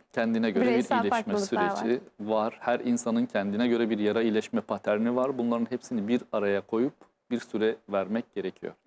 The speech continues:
Speaker 2: Kesinlikle.
Speaker 1: Ama ortalama bir şey söyleyeceksek vücut şekillendirme ameliyatlarının özelinde söyleyeyim. Ee, bir hafta on gün içerisinde birçok işimizi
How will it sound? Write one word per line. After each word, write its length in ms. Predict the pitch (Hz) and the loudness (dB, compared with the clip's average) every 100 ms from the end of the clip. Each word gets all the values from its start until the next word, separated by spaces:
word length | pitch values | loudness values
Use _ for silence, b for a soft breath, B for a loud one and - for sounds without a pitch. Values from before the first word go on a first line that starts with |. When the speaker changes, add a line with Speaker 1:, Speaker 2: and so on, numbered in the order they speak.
| - | -6
Speaker 2:
Kesinlikle. 420 | 247 - 226 226 | -6 -2 -2 0
Speaker 1:
Ama 240 | 202 208 | 0 2
ortalama 540 | 202 208 214 214 208 196 | 2 2 2 2 4 2
bir 40 | |
şey 220 | - 208 | 2 0
söyleyeceksek 680 | 190 185 175 175 214 - 165 - | 2 0 2 2 0 0 -6 -4
vücut 300 | 123 143 180 | -2 -2 0
şekillendirme 640 | - 123 110 101 95 98 | -2 -2 0 0 0 0
ameliyatlarının 460 | 104 101 98 107 101 | 0 0 -2 -2 -2
özelinde 420 | 104 95 95 98 | -2 -2 -2 -4
söyleyeyim. 500 | 98 101 85 107 190 208 b b b b - | -2 -2 -2 -2 -2 -4 b b b b 0
Ee, 300 | 147 147 165 | 2 2 2
bir 100 | 214 | 2
hafta 260 | 185 - | 0 0
on 180 | 185 180 | 0 2
gün 80 | 170 | 0
içerisinde 880 | 170 156 151 - 160 156 175 180 | 0 -2 -2 -2 -2 2 2 2
birçok 440 | 170 196 - 151 - | 2 2 0 -4 -4
işimizi 600 | - 135 127 107 135 | -4 0 0 2 2